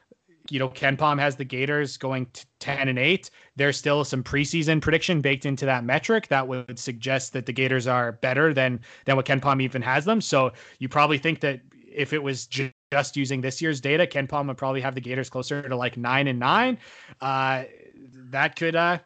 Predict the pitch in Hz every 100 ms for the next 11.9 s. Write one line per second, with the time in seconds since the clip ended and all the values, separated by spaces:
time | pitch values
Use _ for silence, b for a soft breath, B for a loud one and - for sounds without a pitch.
0 | - 175 - 147 151 165 160 156 156 _
1 | 156 123 _ _ _ 143 147 156 160 160
2 | 165 - _ _ _ _ _ _ - 143
3 | 139 127 - - - 147 143 151 147 143
4 | 190 147 175 170 170 156 143 147 147 135
5 | 151 160 b b 135 131 147 135 151 143
6 | 151 - 151 139 131 - 143 127 143 135
7 | 123 147 135 151 135 135 127 123 139 135
8 | 123 131 127 135 127 B B 147 143 135
9 | 139 135 135 131 127 143 139 131 123 123
10 | 131 131 120 131 131 127 123 131 127 131
11 | 131 120 117 120 131 117 117 127 117